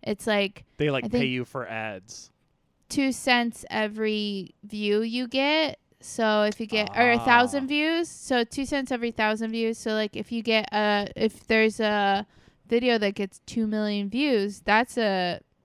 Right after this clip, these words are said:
Speaker 1: twenty-something dollars, right?
Speaker 2: Oh,
Speaker 1: Um,
Speaker 2: wow,
Speaker 1: and that's
Speaker 2: that's so
Speaker 1: just
Speaker 2: little
Speaker 1: one
Speaker 2: when you think
Speaker 1: video.
Speaker 2: about it. Yeah, yeah.
Speaker 1: Yeah, it is. But,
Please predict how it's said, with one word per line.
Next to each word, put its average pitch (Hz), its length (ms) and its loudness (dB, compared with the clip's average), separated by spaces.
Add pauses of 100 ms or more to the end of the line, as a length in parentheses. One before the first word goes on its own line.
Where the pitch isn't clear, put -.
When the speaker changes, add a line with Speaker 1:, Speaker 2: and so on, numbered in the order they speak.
(300)
Speaker 1:
twenty-something 220 600 -8
dollars, 196 640 -4
right? 196 420 -2 (840)
Speaker 2:
Oh, 208 60 -2
Speaker 1:
Um, - 20 0 (200)
Speaker 2:
wow, 226 60 -6
Speaker 1:
and 226 120 0
that's 233 180 0
Speaker 2:
that's - 0 -
so 247 80 -2
Speaker 1:
just 247 140 -2
Speaker 2:
little 214 160 0
Speaker 1:
one 214 80 4
Speaker 2:
when 233 120 0
you 226 40 -2
think 208 80 -8
Speaker 1:
video. 226 340 0
Speaker 2:
about 98 200 -10
it. 101 180 -14
Yeah, 113 280 -6
yeah. 110 260 -6
Speaker 1:
Yeah, 180 260 2
it 185 60 -4
is. 202 260 -4 (440)
But, 269 460 8